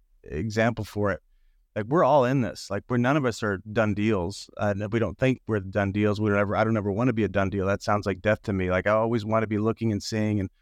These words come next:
what could be more, what could, you know, what could be something new that's happening for me, or what could I discover? Um, which is why I dig parenting so much, 'cause it's always this overturning, this, you know, this sh-, shifting, this moving target. Um,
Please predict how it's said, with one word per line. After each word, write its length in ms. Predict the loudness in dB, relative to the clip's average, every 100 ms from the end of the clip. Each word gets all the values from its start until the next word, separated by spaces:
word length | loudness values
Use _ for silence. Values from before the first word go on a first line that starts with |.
| _
what 180 | -6 -4
could 160 | -2 -2
be 100 | 0
more, 360 | 2 2 2
what 180 | 2 0
could, 140 | -2 -2
you 120 | -2
know, 120 | -2 -2 _ _
what 180 | -4 -2
could 100 | 0
be 80 | 0
something 360 | 0 0 2
new 140 | 2 2
that's 200 | 0 0
happening 480 | 0 0 -2 -4 -4 _ _ _
for 120 | -4
me, 280 | -2 0 0
or 100 | 0
what 160 | -2 2
could 120 | 0
I 60 |
discover? 640 | 0 -4 0 0 2 -2 -4 _ _ _ _ -10
Um, 500 | -2 0 2 0 -4 -8
which 180 | -8 -2
is 60 |
why 180 | 4 4
I 60 | 4
dig 200 | 0 -2
parenting 440 | -2 0 0 -2
so 140 | 0 0
much, 240 | 0 -2
'cause 120 | -6
it's 120 | -4
always 460 | 0 2 2 0 0
this 240 | 0 -2 0
overturning, 880 | -2 2 0 0 0 2 2 2 0
this, 320 | -2 -6 -6
you 120 | 0
know, 120 | 0
this 160 | 0 -2
sh-, 200 | -6 -8
shifting, 640 | -8 -2 -2 0 0 2 0
this 300 | -2 -6 -16 -20 -8
moving 400 | 0 2 4 2
target. 500 | 0 0 0 0 -4 _ _ _ _ _ _
Um, 480 | -4 0 2 0 -4